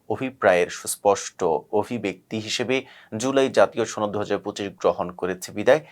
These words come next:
এই সনদ পূর্ণাঙ্গভাবে সংবিধানের তফসিল হিসেবে বা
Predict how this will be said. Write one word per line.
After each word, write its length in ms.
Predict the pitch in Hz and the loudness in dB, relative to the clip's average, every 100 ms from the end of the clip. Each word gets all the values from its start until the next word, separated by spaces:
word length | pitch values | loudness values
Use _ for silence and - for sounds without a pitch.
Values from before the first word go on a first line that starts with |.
| - _ | -20 _
এই 80 | 131 135 | 0 0
সনদ 220 | 127 123 120 | -2 -4 -2
পূর্ণাঙ্গভাবে 840 | 107 104 107 110 104 - 98 101 98 - _ - | -2 0 -2 0 -2 0 0 0 -2 -8 _ -2
সংবিধানের 580 | 117 107 98 101 95 92 92 | 0 0 -4 -4 -4 -4 2
তফসিল 360 | 104 - 131 117 | 2 2 -10 -8
হিসেবে 260 | 98 98 113 | -10 -4 0
বা 100 | 95 | 4